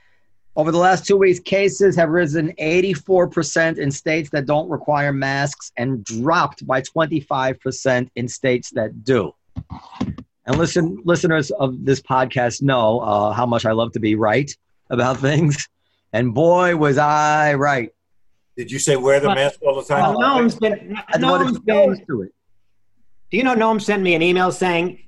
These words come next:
Speaker 3: you know, if everybody had just listened to me, uh,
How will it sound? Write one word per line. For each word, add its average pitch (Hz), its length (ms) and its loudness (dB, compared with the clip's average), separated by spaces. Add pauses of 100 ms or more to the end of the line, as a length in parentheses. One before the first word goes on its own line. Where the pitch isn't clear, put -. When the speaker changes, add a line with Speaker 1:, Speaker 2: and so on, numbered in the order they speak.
Speaker 3:
you 185 80 2
know, 208 100 4
if 165 80 0
everybody 214 300 2
had 175 120 0
just 175 180 -2
listened 190 340 0
to 160 80 2
me, 190 580 0 (340)
uh, 143 520 0